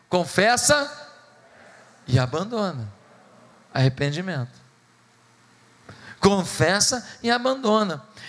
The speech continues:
Em mil novecentos e setenta e três, um médico chamado Carl Menninger, psicólogo, ele escreveu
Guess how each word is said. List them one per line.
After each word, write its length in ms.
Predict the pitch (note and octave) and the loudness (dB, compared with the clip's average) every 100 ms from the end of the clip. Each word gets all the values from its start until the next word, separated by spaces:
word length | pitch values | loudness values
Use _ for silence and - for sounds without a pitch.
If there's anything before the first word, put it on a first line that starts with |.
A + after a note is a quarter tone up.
| - | -4
Em 140 | F#3+ | -2
mil 160 | G#3+ C4+ | 0 2
novecentos 380 | C#4 A#3+ - A3+ | 2 2 2 2
e 100 | G3+ | 0
setenta 240 | G3+ G3 | 0 -2
e 60 | D#3+ | -4
três, 680 | - F#3 F#3 C3+ A2 - - _ - - - | -4 -2 -2 -4 -6 -8 -10 _ -20 -20 -6
um 140 | F3 | -2
médico 380 | F3+ G#3 G#3 - | 0 0 0 -2
chamado 400 | F3+ E3+ F3 E3 | 0 0 0 -2
Carl 360 | - G3 F#3+ F3+ | -2 2 2 2
Menninger, 680 | D#3+ F#3+ E3+ C3 B2 A2+ G2+ - - _ | 0 -2 -2 -6 -6 -8 -12 -20 -20 _
psicólogo, 680 | G#3+ G3 E3 - E3 E3+ D3 | 2 2 0 0 4 4 2
ele 100 | F3 | -2
escreveu 680 | E3+ F#3+ F3 C#3+ F#3 F3 | -2 -2 -4 0 2 2